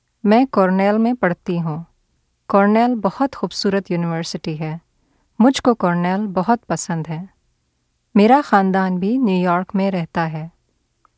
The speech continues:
मेरे वालिद साहब प्रोफेसर हैं और मेरी वालिदा घर में काम करती हैं। मेरे माँ बाप हर साल पाकिस्तान जाते हैं,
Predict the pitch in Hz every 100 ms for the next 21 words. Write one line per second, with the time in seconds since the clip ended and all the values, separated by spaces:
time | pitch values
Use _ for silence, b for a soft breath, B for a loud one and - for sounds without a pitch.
0 | _ _ - 202 214 254 262 196 190 190
1 | - 185 185 - 170 - 165 - 196 202
2 | 240 349 _ _ _ - 208 202 220 262
3 | 247 185 180 175 190 175 175 185 202 214
4 | 190 196 202 170 160 - 165 160 156 -
5 | _ _ _ _ _ _ _ _ _ _
6 | _ - 202 220 262 285 214 185 180 190
7 | - 214 233 - 190 170 196 - 170 196
8 | - - 180 180 175 156 - 175 175 208